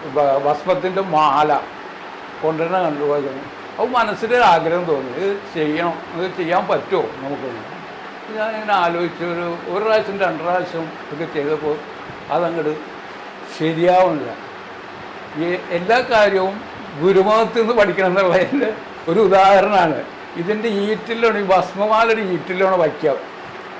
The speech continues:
വയ്ക്കത്ത് എനിക്ക് ചെറിയ ബന്ധങ്ങളൊക്കെ ഉണ്ട്. ഞാൻ ആ ബന്ധം വെച്ച് അവിടെ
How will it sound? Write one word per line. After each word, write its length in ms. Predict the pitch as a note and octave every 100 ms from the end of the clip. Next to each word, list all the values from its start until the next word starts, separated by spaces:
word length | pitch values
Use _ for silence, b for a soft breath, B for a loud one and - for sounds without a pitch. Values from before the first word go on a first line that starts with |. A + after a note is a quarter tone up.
| - - D#3+
വയ്ക്കത്ത് 420 | E3+ G#3 G#3 A3 A3
എനിക്ക് 200 | G3 F#3+
ചെറിയ 180 | G3 F#3+ G3
ബന്ധങ്ങളൊക്കെ 540 | E3+ E3+ E3+ D#3 D3 C3
ഉണ്ട്. 140 | - - - - -
ഞാൻ 120 | G3+ B3
ആ 40 | B3 G#3+
ബന്ധം 300 | F#3+ G3 A3+
വെച്ച് 180 | F3 - E3+
അവിടെ 180 | F3